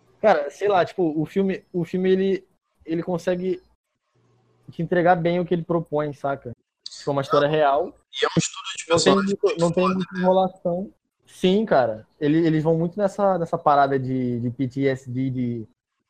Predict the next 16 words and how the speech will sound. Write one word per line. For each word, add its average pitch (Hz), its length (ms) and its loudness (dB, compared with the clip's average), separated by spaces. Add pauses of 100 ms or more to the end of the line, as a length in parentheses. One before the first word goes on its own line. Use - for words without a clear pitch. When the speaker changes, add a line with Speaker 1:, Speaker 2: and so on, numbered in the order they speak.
Speaker 1:
veterano, 139 560 -2
que 156 100 -2
é 139 220 -2
uma 151 200 -2
sacada. 151 380 -6 (220)
Mano, 147 340 -4 (460)
tinha 202 220 2
que, 214 100 -14
se - 100 2
eles, 214 300 4
se 202 60 2
eles 196 140 4
não 208 140 2
fazem 156 300 2
toda 170 160 2
aquela, 147 540 2